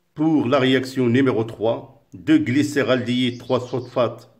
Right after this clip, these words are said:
se transforment en deux C H trois C O C O H, c'est-à-dire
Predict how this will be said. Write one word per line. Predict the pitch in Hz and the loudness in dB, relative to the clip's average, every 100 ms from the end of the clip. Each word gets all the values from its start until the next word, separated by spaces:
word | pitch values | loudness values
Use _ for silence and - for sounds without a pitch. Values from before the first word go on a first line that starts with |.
| _ | _
se | - | -12
transforment | 120 131 120 117 131 127 - | -10 -6 -6 -4 -4 -4 -4
en | 123 | -2
deux | 113 131 135 | -2 0 -2
C | 131 123 | -2 -4
H | 113 117 | -4 -4
trois | - 113 113 | -8 -4 -4
C | - 123 | -2 -6
O | - | -4
C | 113 120 | -8 -6
O | 104 - | -6 -2
H, | 127 - - _ _ _ _ _ _ _ _ _ _ _ _ _ _ _ | -4 -4 -16 _ _ _ _ _ _ _ _ _ _ _ _ _ _ _
c'est-à-dire | - 107 113 110 113 | -12 -6 -6 -4 -4